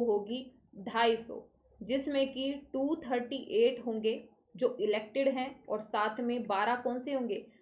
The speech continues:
जो प्रेसिडेंट क्या कर रहा है? नॉमिनेट कर रहा है। नॉमिनेट होंगे बारह, नॉमिनेटेड बारह और ये स्टेट से आए हुए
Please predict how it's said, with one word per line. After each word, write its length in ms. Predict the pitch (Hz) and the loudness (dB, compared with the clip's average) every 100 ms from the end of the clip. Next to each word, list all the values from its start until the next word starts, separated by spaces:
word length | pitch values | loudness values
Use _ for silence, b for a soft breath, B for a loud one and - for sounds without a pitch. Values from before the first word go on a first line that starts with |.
| b | b
जो 320 | 196 185 240 262 | -4 6 8 8
प्रेसिडेंट 800 | 226 196 196 214 220 233 247 - | 6 2 2 -2 0 0 -2 -2
क्या 160 | 214 | -2
कर 200 | 220 240 | 0 0
रहा 140 | 233 214 | 2 0
है? 160 | - - | -2 -6
नॉमिनेट 720 | 196 202 202 208 202 220 220 | -6 -4 -4 -4 -4 -4 -4
कर 120 | 180 | -6
रहा 100 | - | -6
है। 100 | - _ _ _ - | -12 _ _ _ -14
नॉमिनेट 600 | 196 208 233 254 254 240 | -6 -2 0 2 0 -2
होंगे 240 | 220 214 208 175 | 0 2 2 2
बारह, 400 | 190 190 226 330 - _ _ _ | 2 2 0 -2 -8 _ _ _
नॉमिनेटेड 720 | 196 208 226 247 226 226 208 175 | -10 -4 -2 0 0 -2 -4 -2
बारह 280 | 185 185 202 | 0 0 0
और 400 | 226 - 190 180 | 0 0 -2 0
ये 140 | 202 220 | -2 -2
स्टेट 440 | - - 254 269 | -4 0 2 2
से 160 | - 240 | -2 -2
आए 260 | 190 190 | -2 -2
हुए 320 | 190 180 196 | -2 0 0